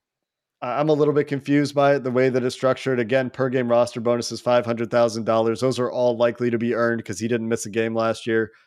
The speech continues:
One million dollar signing bonus. So there's, there's good earning potential here for Eli Apple, but again,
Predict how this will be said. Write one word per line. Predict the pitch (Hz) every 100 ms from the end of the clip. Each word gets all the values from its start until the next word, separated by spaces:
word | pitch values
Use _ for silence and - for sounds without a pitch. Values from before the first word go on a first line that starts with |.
| _ _
One | 117 135 135
million | 131 127
dollar | 117 117 117
signing | - 120 120 117
bonus. | 110 117 117 -
So | 117 113 107 _ _ _ _ _ _ _ _ _ _ _ _
there's, | 117 131 131 110
there's | 131 127 110
good | 143 165
earning | 156 160 170
potential | 147 170 170 175
here | 151 175 180
for | 170
Eli | 165 180 165
Apple, | 151 160 175 190
but | 139
again, | 120 117 175 127 127